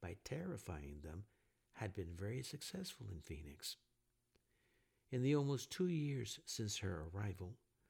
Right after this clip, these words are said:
Soko had not interacted with any people outside the Mexican neighborhoods, and she didn't look forward to doing so.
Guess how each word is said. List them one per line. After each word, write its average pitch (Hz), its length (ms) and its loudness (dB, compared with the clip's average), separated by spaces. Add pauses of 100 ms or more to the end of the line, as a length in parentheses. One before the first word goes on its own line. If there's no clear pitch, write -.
(320)
Soko 139 580 0
had 104 260 -2
not 98 280 0
interacted 98 760 -2
with 92 260 -2
any 127 260 2
people 156 680 -4
outside 87 540 -2
the 90 100 -6
Mexican 90 540 -4
neighborhoods, 101 640 -4 (840)
and 147 460 2
she 139 220 4
didn't 117 420 4
look 104 180 2
forward 95 460 2 (120)
to 90 100 -4
doing 71 400 -4
so. 69 300 -6